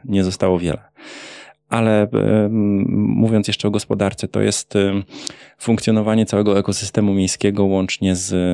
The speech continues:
ze spółkami, które funkcjonują w mieście, które, e, no, uzupełniają całą ofertę taką publiczną miasta, jak chociażby targi, które zmieniają zupełnie swoje oblicze, teren, na który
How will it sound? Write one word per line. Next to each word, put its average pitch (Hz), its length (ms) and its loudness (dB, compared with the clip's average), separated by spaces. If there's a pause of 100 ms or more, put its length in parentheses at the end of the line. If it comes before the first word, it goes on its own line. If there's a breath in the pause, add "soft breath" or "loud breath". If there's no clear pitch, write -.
(420)
ze 92 160 -10
spółkami, 98 580 0
które 87 320 -6
funkcjonują 87 520 -4
w - 80 -8
mieście, 87 320 -4
które, 87 480 -4 (580 loud breath)
e, 87 600 -2
no, 87 320 -4 (400)
uzupełniają 90 800 0
całą 87 320 0
ofertę 87 400 -4
taką 85 260 -8
publiczną 90 480 -4
miasta, 82 360 -4
jak 85 120 -6
chociażby 80 360 -8
targi, 85 400 -4
które - 280 -12
zmieniają 90 560 -2
zupełnie 82 380 -4
swoje 82 340 -4
oblicze, 82 800 -4
teren, 80 560 -2 (120)
na 80 80 -6
który 82 340 -4